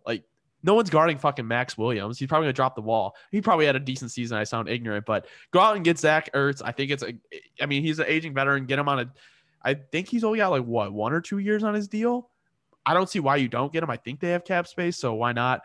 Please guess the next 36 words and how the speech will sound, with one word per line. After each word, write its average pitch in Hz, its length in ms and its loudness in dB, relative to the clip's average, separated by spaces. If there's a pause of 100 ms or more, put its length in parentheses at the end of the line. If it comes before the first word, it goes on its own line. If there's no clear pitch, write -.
(360)
Okay, 110 280 0 (340)
this 165 220 2
is 233 80 -4
the 214 80 0
one 180 200 4
where 135 100 4
I've 123 160 2
actually 131 400 0
done 120 160 0
a 107 60 -2
lot 107 180 2
of - 80 -12
thinking 143 320 -10
on. 156 320 -6 (680)
I'm 127 120 -10
not 139 180 0
that 113 60 0
I 107 60 0
didn't 104 180 -4
do 101 80 -14
thinking 98 200 -10
on 92 120 -6
that, 107 100 -2
but, 110 160 -2
like, 107 180 -2 (220)
the - 160 2
A 180 80 6
F 190 100 2
C 156 180 -2
West, 139 440 2 (540)
I 208 200 4
think 262 280 -2
you 190 340 0
sit - 680 0
Drew 214 240 0
Lock, 123 420 2